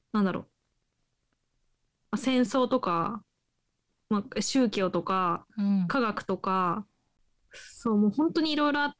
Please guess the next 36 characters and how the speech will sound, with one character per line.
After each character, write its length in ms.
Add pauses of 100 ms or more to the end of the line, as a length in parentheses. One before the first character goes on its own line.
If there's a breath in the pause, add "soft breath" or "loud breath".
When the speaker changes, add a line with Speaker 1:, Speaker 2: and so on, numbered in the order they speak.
(100)
Speaker 1:
て、 480 (640)
だ 80
か 100
ら 100
も 300
う 40
本 220
当 100
に 100
難 180 (180)
し 100
か 100
っ 100
た 100
ん 80
だ 80
け 140
ど、 320
そ 320
れ 80
を 80
や 100
り 100
な 120
が 100
ら 60
自 160
分 220
も 120
い 120
ろ 160
い 40
ろ 80
調 260
べ 120
て、 440